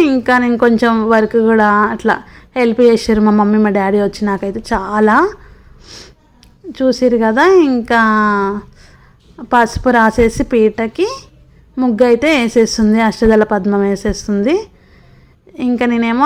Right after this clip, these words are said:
ఆ టేబుల్ పైన శారీ కట్టడం స్టార్ట్ చేశాను అన్నమాట. ఇక్కడ కలశం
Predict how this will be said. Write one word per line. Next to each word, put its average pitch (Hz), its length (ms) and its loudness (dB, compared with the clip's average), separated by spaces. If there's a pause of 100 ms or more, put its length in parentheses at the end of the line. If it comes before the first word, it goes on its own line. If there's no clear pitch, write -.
(100)
ఆ 285 40 2 (120)
టేబుల్ 220 320 0
పైన 220 240 -2 (500)
శారీ 254 340 2
కట్టడం 233 340 0
స్టార్ట్ 247 340 2
చేశాను 214 340 0
అన్నమాట. 202 320 0 (100)
ఇక్కడ 262 220 -2
కలశం 226 320 0